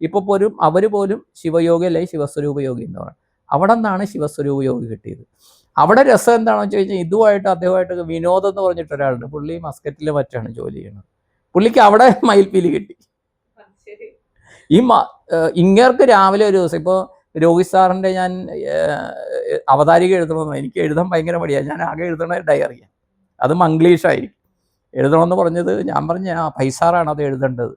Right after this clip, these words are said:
Speaker 1: കാര്യം എന്ന് പറഞ്ഞപ്പോഴത്തേക്ക് ഒരു ദിവസം രണ്ടേ കാലിന് എന്നെ വിളിച്ചിരുത്തി, വിളിച്ചിരുന്ന ആ അവതാരിക ഞാൻ എഴുതുകയാണ്. മനസ്സിലായോ? ഞാൻ, എ-, ഞാൻ, ആ, എഴുതുകയാണത്.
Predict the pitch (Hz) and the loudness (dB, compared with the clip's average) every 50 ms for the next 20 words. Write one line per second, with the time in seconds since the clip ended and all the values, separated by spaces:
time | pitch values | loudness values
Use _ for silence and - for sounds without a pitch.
0 | _ _ _ _ - 131 143 147 143 143 151 156 143 139 143 143 143 - 147 143 | _ _ _ _ -10 -8 -6 -6 -6 -6 -6 -6 -6 -4 -6 -8 -8 -8 -10 -10
1 | 135 143 147 160 160 151 165 180 170 - 185 180 185 170 151 160 180 180 185 196 | -10 -10 -10 -8 -6 -4 -4 -6 -6 -8 -6 -4 -4 -4 -2 -2 -2 0 0 2
2 | 190 185 180 185 185 180 175 185 180 185 175 165 _ - 185 180 175 175 170 180 | 2 0 0 -2 -8 -6 -6 -6 -4 -4 -6 -8 _ -12 -10 -10 -10 -10 -10 -12
3 | 190 196 _ _ _ _ _ _ _ _ _ - 196 175 190 180 - 214 190 190 | -12 -12 _ _ _ _ _ _ _ _ _ -2 2 2 2 2 0 -2 0 0
4 | 196 190 190 185 165 170 170 175 180 175 170 180 170 170 165 160 156 151 147 135 | 2 2 2 4 4 4 4 4 4 4 2 2 2 0 -4 -2 -2 -2 -2 -2
5 | 143 131 123 117 120 - _ _ _ _ _ _ _ _ _ _ _ _ _ _ | -4 -4 -4 -6 -8 -12 _ _ _ _ _ _ _ _ _ _ _ _ _ _
6 | _ _ _ _ _ _ _ _ _ _ _ _ _ _ _ _ - 135 135 139 | _ _ _ _ _ _ _ _ _ _ _ _ _ _ _ _ -4 0 4 4
7 | 120 117 117 131 143 160 - - - 156 160 165 151 165 175 - 156 151 - - | 4 4 4 4 2 2 2 0 0 0 2 2 4 2 2 2 -2 -10 -16 -16
8 | - - - 160 - - - - 180 175 185 185 208 208 254 254 254 233 202 165 | -12 0 0 0 0 0 0 2 4 6 6 6 4 4 6 6 8 8 6 4
9 | 135 123 | 2 -2